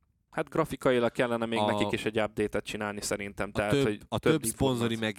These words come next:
Speaker 2: megjelenés is nyilván a szponzoroknak jó lesz, tehát ezt mondta Hervé Poncharal, hogy, ö, hogy a szponzorok is akkor nagyobb pénzeket fognak elkölteni, és nyilván akkor a tévés nézettség is nőni fog. Tehát, hogy alapvetően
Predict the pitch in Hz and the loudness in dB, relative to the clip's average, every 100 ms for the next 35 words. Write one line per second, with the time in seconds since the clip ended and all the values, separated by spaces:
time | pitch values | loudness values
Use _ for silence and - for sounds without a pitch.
0 | 107 101 98 95 - 104 92 - 101 101 | -2 -2 -2 -6 -4 -6 -6 -10 -4 -2
1 | 95 90 90 107 98 95 90 92 - 110 | -2 -4 -4 -6 -6 -6 -8 -12 -8 -4
2 | 107 95 95 90 92 - 92 87 90 92 | -2 -2 -2 -4 -6 -8 -12 -8 -4 -4
3 | 90 90 - 90 85 90 90 92 90 - | -4 -6 -6 -8 -8 -8 -6 -8 -10 -10
4 | 87 87 90 87 90 95 92 - _ 60 | -8 -8 -8 -8 -8 -10 -14 -20 _ -20
5 | 53 50 50 50 50 65 95 104 - 90 | -20 _ _ _ _ _ _ -20 -8 -8
6 | 90 - - - - - 110 107 98 95 | -8 -20 -20 -20 -16 -10 -6 -2 -2 -2
7 | 90 - 135 175 143 127 117 107 101 104 | -6 -8 -4 -4 -2 -4 -4 -4 -4 -6
8 | 98 87 95 92 95 87 90 92 87 _ | -8 -6 -6 -4 -6 -6 -8 -10 -14 _
9 | _ _ - - 98 107 98 90 - 90 | _ _ -20 -14 -6 -2 -2 -4 -4 -6
10 | - 151 143 - 104 98 - 95 90 - | -4 -2 -4 -4 -4 -4 -4 -8 -8 -10
11 | 92 92 - 92 101 104 123 156 - 135 | -10 -10 -10 -6 -4 -2 0 0 0 -6
12 | 135 123 117 113 | -2 -2 -2 -6